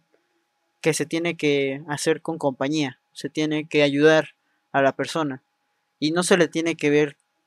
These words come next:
como algo, yo digo que no se le debe ver algo negativo, se le debe ver como alguien que tiene un problema, que tiene una enfermedad que se puede tratar. Para otras personas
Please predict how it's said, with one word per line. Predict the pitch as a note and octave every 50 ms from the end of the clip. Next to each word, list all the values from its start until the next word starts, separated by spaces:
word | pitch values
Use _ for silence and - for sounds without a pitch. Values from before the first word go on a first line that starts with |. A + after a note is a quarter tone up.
| _ _
como | - D#3 D3+ D3+ D3+ D3+ D3+
algo, | D#3 D#3+ D#3+ D#3+ D#3+ E3 E3 D#3+ D3+ - _ _ _ _ _ _ _
yo | - D3+ F3 F#3
digo | F#3+ G3+ G3+ G3 F3
que | - D#3 D3
no | D#3+
se | D#3 - E3
le | C#3+ C#3+ D3
debe | D#3 D#3 D3+
ver | C#3+ C#3+ D3 D3+ D3+
algo | D3+ D#3 D3 D#3 D3 - - _ _ _ _ _ _ _ _ _ _
negativo, | D#3 D#3 D3 C#3 C3 C3 - E3+ D#3+ C3+ B2 - D3 - _ _ _ _ _ _ _
se | _ - - E3 D3
le | D3+ D#3
debe | E3 F3+ F3+ F3 D#3+
ver | D#3 D#3+ E3 E3
como | - E3 D#3+ D3 D3 C#3+ C#3 C#3
alguien | C#3 D3 D#3 D#3 D#3+ D#3 D#3+ D#3+ D3+ -
que | - C#3+
tiene | - D3 D3+ D#3 D#3 D3+ C#3+ - _ _ _ _ _
un | D#3 E3+ E3+
problema, | F3 F3+ F3+ F#3 F#3+ F3 D3+ B2+ B2 -
que | - C#3+ -
tiene | - D3+ D#3 D#3 D#3
una | D#3+ D#3 D#3
enfermedad | C#3+ - - C#3+ C#3+ D3 D3+ D#3 D#3+ F#3 - _ _ _ _ _ _ _ _ _ _ _ _ _ -
que | D#3+ C#3+
se | - C#3+ D3
puede | - - E3+ F3 F3 E3+ D#3+
tratar. | - D3 C3+ C3 - C#3+ C#3 C3+ - - - _ _ _ _ _ _ - - _ _ _ _ _ _ - - - _
Para | - E3+ E3 F3 F3+
otras | F#3+ F3 G#3+ G#3 F3+
personas | - E3 D#3 - F3 F3+ F#3+ G3 A3 G#3+ - -